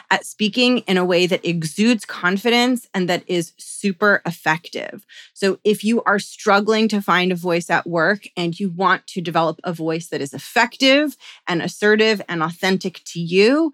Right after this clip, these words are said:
the Art of Speaking Up Academy is a curriculum-based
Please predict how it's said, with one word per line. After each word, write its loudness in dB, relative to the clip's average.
the -8
Art 4
of -4
Speaking -2
Up -2
Academy 2
is -2
a -4
curriculum-based 0